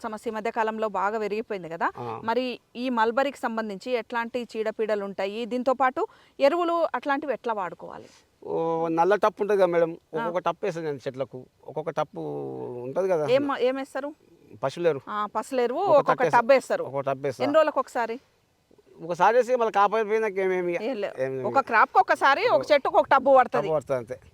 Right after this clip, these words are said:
Speaker 1: ఆ.
Speaker 2: దాన్ని పారతం కింద మీద కలిపి
Speaker 1: ఉమ్.
Speaker 2: వేసేస్తాం ఇక దాన్ని.
Speaker 1: మ్మ్హ.
Speaker 2: వేసే
Speaker 1: ఇంకా వేరే ఈ డీఏపీ, యూరియా
Speaker 2: ఏ-,
Speaker 1: ఇట్లాంటివి ఏమి వేయరు?
Speaker 2: వేస్తే ఏమన్నా ఏమంటారు అది?
Speaker 1: అడుగు మందా?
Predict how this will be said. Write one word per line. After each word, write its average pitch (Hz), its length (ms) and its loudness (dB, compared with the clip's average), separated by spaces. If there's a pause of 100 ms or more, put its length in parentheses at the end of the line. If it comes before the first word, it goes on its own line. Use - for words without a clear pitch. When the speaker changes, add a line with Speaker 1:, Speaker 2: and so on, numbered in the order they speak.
Speaker 1:
ఆ. 190 280 0 (180)
Speaker 2:
దాన్ని 156 220 4
పారతం 175 420 4
కింద 165 220 -2
మీద 170 240 4 (400)
కలిపి 175 420 -2 (120)
Speaker 1:
ఉమ్. 240 320 -6
Speaker 2:
వేసేస్తాం 135 460 -6
ఇక 107 100 -8
దాన్ని. 104 220 -12 (280)
Speaker 1:
మ్మ్హ. 233 280 -10 (480)
Speaker 2:
వేసే 254 100 -4
Speaker 1:
ఇంకా 277 120 4
వేరే 277 580 6
ఈ 262 40 2
డీఏపీ, 269 460 4
యూరియా 262 420 2
Speaker 2:
ఏ-, 254 40 2
Speaker 1:
ఇట్లాంటివి 262 340 4
ఏమి 277 160 4
వేయరు? 240 220 2 (120)
Speaker 2:
వేస్తే 135 380 -4
ఏమన్నా 165 480 0
ఏమంటారు 160 320 -2
అది? 165 240 0
Speaker 1:
అడుగు 233 200 2
మందా? 220 280 -2